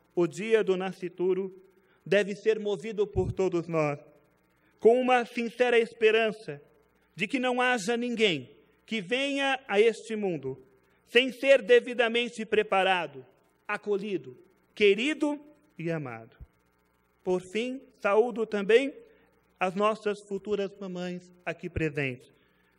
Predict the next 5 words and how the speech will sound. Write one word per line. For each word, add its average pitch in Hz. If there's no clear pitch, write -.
a 156
estas 170
gestantes 220
hoje 214
homenageadas, 165